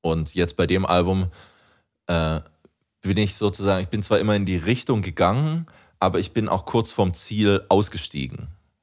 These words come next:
und hab gesagt, so, ich will jetzt gar nicht weitergehen, weil ich glaube, es kann sich wieder entfernen, wenn ich jetzt noch versuche, näher ranzukommen.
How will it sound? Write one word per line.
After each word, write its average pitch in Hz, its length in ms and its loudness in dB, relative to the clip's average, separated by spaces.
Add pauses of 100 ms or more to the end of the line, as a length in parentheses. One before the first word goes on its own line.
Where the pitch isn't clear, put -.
(140)
und 87 120 -2
hab 90 160 0
gesagt, 92 300 -2
so, 90 120 -6
ich 92 180 -6
will 107 120 4
jetzt 107 240 2
gar 98 140 4
nicht 87 160 0
weitergehen, 110 640 2
weil 90 400 4 (1200)
ich - 140 -12 (160)
glaube, 101 520 4
es - 340 -6
kann 120 520 0
sich 117 280 -6
wieder 127 180 2
entfernen, 90 520 0
wenn 73 120 -2
ich 80 80 -4
jetzt - 200 -8
noch 85 240 -2
versuche, 82 520 -4
näher 71 260 0
ranzukommen. - 720 -10